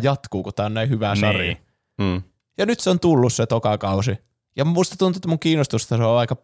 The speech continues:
Speaker 1: alhaalla jotenkin sitä sarjaa kohtaan tällä hetkellä.
Speaker 2: Niin.
Speaker 3: Mä en muista katto-, kyllähän mä katsoin sen toisen kauan. Kyllä mä katsoin sen toisen kauan.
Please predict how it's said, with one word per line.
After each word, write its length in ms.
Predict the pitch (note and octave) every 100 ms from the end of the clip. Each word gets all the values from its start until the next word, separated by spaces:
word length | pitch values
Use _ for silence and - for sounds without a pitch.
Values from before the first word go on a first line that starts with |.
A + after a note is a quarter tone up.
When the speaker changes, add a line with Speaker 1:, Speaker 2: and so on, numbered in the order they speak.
| -
Speaker 1:
alhaalla 560 | A#2+ A2 G2+ D#2+ E2+ F#2
jotenkin 300 | F#2+ F#2 E2+
sitä 160 | - G2
sarjaa 360 | F#2+ G2 F#2+
kohtaan 360 | F#2+ A2+ G2+ G2
tällä 240 | G2+ G2
hetkellä. 360 | B2 - - C3+ _ _ _ _ _ _ -
Speaker 2:
Niin. 580 | B2 B2+ A2+ F#2 F2 E2 _ _ _ D#4
Speaker 3:
Mä 40 |
en 60 | C4+
muista 220 | C4+ A3
katto-, 300 | - G#3+ -
kyllähän 280 | A#3 C#3 C3
mä 120 | G#2+
katsoin 320 | - - E2+
sen 100 | F2+
toisen 300 | - E2+ -
kauan. 220 | - D#2+ -
Kyllä 220 | B2 G2
mä 140 | E2 D#2+
katsoin 260 | E2 -
sen 120 | D2 D2
toisen 240 | D#2 D#2
kauan. 220 | D2 D#2+